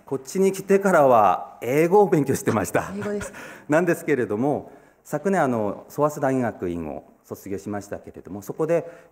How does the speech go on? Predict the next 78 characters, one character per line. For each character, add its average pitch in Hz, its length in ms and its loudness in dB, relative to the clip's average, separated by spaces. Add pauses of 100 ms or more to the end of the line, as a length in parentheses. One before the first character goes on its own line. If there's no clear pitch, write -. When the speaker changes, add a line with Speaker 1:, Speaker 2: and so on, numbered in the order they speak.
Speaker 1:
ビ 127 120 -6
ジ 175 120 -2
ネ 190 120 2
ス 170 360 -4
日 123 180 0
本 180 180 2
語 160 120 0
の 98 320 -4
コ 123 100 -2
ー 113 40 -6
ス 101 140 -10
が 95 80 -4
あ 87 60 -6
り 95 100 -6
ま 85 100 -10
し - 120 -20
て、 82 300 -10 (400)
そ - 140 -12
こ 131 100 -6
で 120 480 -2
上 147 200 0
級 156 160 -4
レ 143 80 2
ベ 113 100 -2
ル 87 100 -8
の、 131 320 -6
あ 92 80 -14
の、 82 120 -16
日 90 100 -10
本 98 160 -10
語 78 80 -16
を - 160 -20 (260)
勉 80 140 -18
強 82 80 -16
し - 100 -20
て - 120 -20
ま - 100 -20
し - 80 -20
た。 - 80 -20 (920)
Speaker 2:
何 247 300 0
年 254 200 -4
間 135 380 -10
日 156 100 -4
本 151 220 -4
語 147 80 -6
を 147 40 -4
勉 147 220 -6
強 143 180 -14
さ 151 140 -14
れ 147 60 -10
た 147 100 -12
こ 151 100 -12
と 147 120 -10
に 135 80 -8
な 131 100 -8
り 135 80 -8
ま 139 100 -10
す - 120 -18
か？ 254 180 -12 (600)
Speaker 1:
え 117 120 -8
ー - 40 -8
と、 123 200 -6
二 120 160 -2
千 208 340 -4
三 214 380 -4
年 226 180 -2
か 151 140 0
ら 117 100 0
日 104 100 -6
本 117 160 -4
語 101 120 -4
を - 20 -6
勉 98 220 -4
強 110 100 -8
を 101 40 -8
始 101 180 -10
め 87 120 -10
て、 85 380 -10